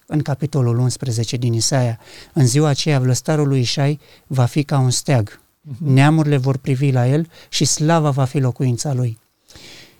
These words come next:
Speaker 1: Și următorul text spune profetul: „În același timp, Domnul își va întinde mâna a doua oară ca să răscumpere rămășița lui Israel.”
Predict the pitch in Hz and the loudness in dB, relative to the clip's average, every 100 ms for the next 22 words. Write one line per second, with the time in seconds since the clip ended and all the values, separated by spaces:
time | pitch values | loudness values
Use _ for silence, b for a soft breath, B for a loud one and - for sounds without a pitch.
0 | _ - - - 143 139 135 131 147 139 | _ -4 -2 2 4 6 4 2 2 2
1 | 127 190 196 156 - 165 156 - - - | 2 0 0 0 0 -2 -2 -8 -10 -2
2 | 147 147 131 - 127 - 147 170 175 b | 0 2 0 -2 -4 -2 -2 -2 -4 b
3 | b b b b b b _ 151 131 - | b b b b b b _ 2 2 2
4 | 185 175 - 160 180 - - 160 151 170 | 2 0 2 0 0 -4 -8 -2 0 2
5 | 165 151 139 139 135 160 156 143 147 151 | 2 2 2 0 0 0 0 2 2 2
6 | 143 143 156 135 151 127 120 107 110 - | 0 -2 -2 0 2 2 0 0 -4 -8
7 | _ _ - 131 139 123 - 160 143 127 | _ _ -4 -2 0 -2 -2 -4 -2 -2
8 | 120 120 113 143 135 131 117 117 113 127 | 0 -2 -2 -4 -4 -4 -2 -2 -4 -6
9 | 131 | -10